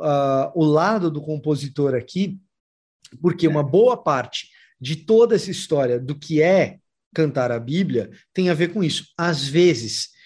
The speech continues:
eu vou, é, olhar pra questão ambiental do mundo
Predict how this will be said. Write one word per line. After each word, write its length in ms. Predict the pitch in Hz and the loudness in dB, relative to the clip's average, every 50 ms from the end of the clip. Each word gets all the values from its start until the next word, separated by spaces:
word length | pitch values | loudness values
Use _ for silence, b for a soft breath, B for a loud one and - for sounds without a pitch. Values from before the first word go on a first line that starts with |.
| B B B 185 185 | B B B -6 0
eu 160 | 151 147 151 | 2 4 4
vou, 560 | 143 123 123 139 147 143 135 120 107 - - - _ _ _ _ _ _ - | 2 2 0 0 2 2 2 2 -2 -4 -12 -20 _ _ _ _ _ _ -2
é, 420 | 147 143 143 143 143 139 143 139 - | 0 2 2 2 2 2 0 0 2
olhar 600 | 170 165 165 156 151 151 156 151 143 117 - - _ _ _ _ _ _ _ | 4 4 4 6 4 4 2 2 0 -4 -8 -14 _ _ _ _ _ _ _
pra 140 | 165 156 | -2 -2
questão 960 | 151 - - 160 147 - - - - 170 170 170 165 165 160 156 151 156 165 156 | -2 -2 -4 -4 -4 -4 -6 -2 0 2 4 4 4 4 2 2 0 -2 -4 -2
ambiental 1000 | - 185 214 208 190 160 170 175 180 190 180 175 165 160 - 165 156 165 175 170 | 0 0 2 2 0 -2 -4 -4 -4 -2 -2 -2 -4 -4 -2 -2 0 0 2 0
do 180 | 165 147 156 165 | 0 0 -2 -4
mundo 500 | 156 151 156 156 151 139 131 113 110 107 | -4 -4 -4 -6 -6 -6 -8 -10 -14 -16